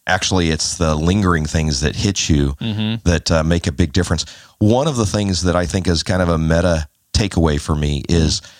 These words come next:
Speaker 1: this idea of transformation, which you're just now talking about, and the idea that it's not transactional. We can't see people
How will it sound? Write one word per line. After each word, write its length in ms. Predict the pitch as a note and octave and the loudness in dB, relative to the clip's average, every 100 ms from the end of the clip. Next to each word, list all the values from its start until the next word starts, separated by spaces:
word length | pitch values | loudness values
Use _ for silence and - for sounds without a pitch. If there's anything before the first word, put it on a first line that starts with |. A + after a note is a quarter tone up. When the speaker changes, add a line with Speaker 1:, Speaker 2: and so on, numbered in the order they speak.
| _ - | _ -2
Speaker 1:
this 280 | F#2+ - - - | -2 -2 -4 0
idea 300 | D#2+ E2 D#2+ | 2 2 0
of 60 | |
transformation, 640 | - E2 D#2 D#2+ E2 - D2+ | 0 -2 0 0 0 0 -2
which 160 | F#2+ - | 0 0
you're 80 | D2+ | 0
just 220 | E2+ - | 0 0
now 140 | E2 | 0
talking 400 | D2+ E2 E2 E2+ | 0 -2 -2 -4
about, 280 | D2 C#2 - - - _ _ _ - | 0 -2 -2 -10 -20 _ _ _ -4
and 460 | G#2 G2 F#2+ F2 - _ _ | -2 0 -2 -4 -8 _ _
the 180 | F#2 G2 | 0 2
idea 580 | F2+ A2+ G#2+ G#2 G#2+ G2+ | 2 0 0 2 2 0
that 420 | F#2+ F2 E2+ D#2 _ | -2 0 0 -2 _
it's 200 | F#2+ F2+ | -4 0
not 200 | G2+ G2 | -2 -2
transactional. 840 | - F#2 F2 D#2+ D2+ - D2 B1 | -2 -2 0 0 -2 -4 -6 -4
We 80 | F2 | -4
can't 300 | - G#2+ - | -2 -2 -2
see 260 | - G#2+ F2 | -4 -2 0
people 600 | - G2 F2+ E2 C#2+ | 0 0 0 0 0